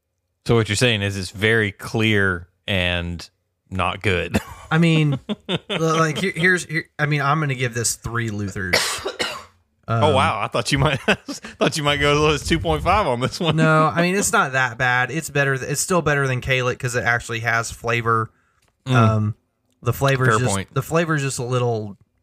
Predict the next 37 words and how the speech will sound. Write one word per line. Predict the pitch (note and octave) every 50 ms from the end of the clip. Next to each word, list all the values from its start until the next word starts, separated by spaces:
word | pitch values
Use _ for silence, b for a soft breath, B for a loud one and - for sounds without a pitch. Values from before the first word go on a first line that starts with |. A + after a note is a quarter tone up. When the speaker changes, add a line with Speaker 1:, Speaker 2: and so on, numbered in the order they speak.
| _ _ _ _
Speaker 2:
it's | B2+ B2 C3
not | C#3 B2 -
quite | - - C3 A#2
what | A2+ A#2+
I | A#2 A2+
was | A2+ A2
expecting. | G#2+ - - - - A2+ A2+ - - A2+ G#2+ A2+ - _ _ _ _ _ _ _
I | - D#3 E3+
could | D#3 E3 C#3
see | - - D3 C#3 C3+
where, | C3 C3 C3 - _ _ _
and | - E3 D#3 C#3+ C3 - _ _ _ _ _ _ _ -
I | E3
was | E3 -
thinking | D#3+ C#3+ C3
about | A#2+ A#2+ A#2 A2+
this | A2+ G#2+ -
too | - C#3+ C3 A#2+ A#2
when, | A2+ G#2+ - - _ _
when | G#2 A#2+ A#2+ A2+
we | A2+
talk | G#2+ - C3 B2+ B2+
about | B2 A#2 A2
I | G#2+ G#2+ A#2
P | A2+ - - A2 A2+ A2 A2
As, | A2 A2 A2+
like, | A2 G#2+ G#2 - _ _ _ _ _ _ -
what | - A2 A2 A#2 D#3 F#3 -
scenario | - - - A3 G3+ D#3 A#2+ A2 A2 A2+ A#2+ A#2+ A#2 A2 A2 A2 G#2+ G#2
would | G#2 G#2 G2+ F#2+ -
somebody | - - - B2 B2 B2 B2 A#2+ A#2 G#2+
drink | F#2+ - G2 G2+ G2 G2+ G#2+ A2 A2
an | G#2+ G2+
I | G2+ F#2+ D#2+
P | - - - F#2 F#2+
A | F#2
in? | - D2 D2 - - -